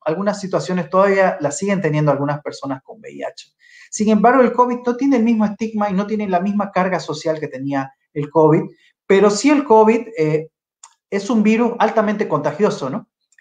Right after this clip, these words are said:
Y es ahí donde, por ejemplo, el tema de la contención, donde nosotros los psicólogos tenemos que trabajar mucho,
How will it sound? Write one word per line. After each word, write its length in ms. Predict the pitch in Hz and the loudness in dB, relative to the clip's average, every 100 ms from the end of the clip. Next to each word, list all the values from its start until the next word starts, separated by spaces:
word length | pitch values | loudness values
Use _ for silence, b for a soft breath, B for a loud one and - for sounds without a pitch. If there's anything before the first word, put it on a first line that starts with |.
| _ | _
Y 100 | 214 | 0
es 120 | 233 | 4
ahí 220 | 240 240 | 4 4
donde, 220 | 240 220 | 4 4
por 160 | 196 185 | 2 -2
ejemplo, 360 | 175 196 196 190 | -2 -2 0 -2
el 100 | 180 | -4
tema 200 | 196 190 | -6 -4
de 40 | |
la 100 | 170 | -2
contención, 640 | 156 147 156 151 175 175 185 - _ _ - | -2 0 -2 -2 -2 -2 -4 -14 _ _ -2
donde 220 | 165 165 | 2 2
nosotros 360 | 160 190 208 | 0 -2 -2
los 120 | 202 190 | -2 -2
psicólogos 400 | - 190 196 175 | -2 0 0 -2
tenemos 320 | 180 214 214 | -4 -2 -4
que 80 | 190 | -4
trabajar 360 | 175 170 190 | -2 -2 -2
mucho, 540 | 190 220 269 - 160 | 2 2 2 0 -2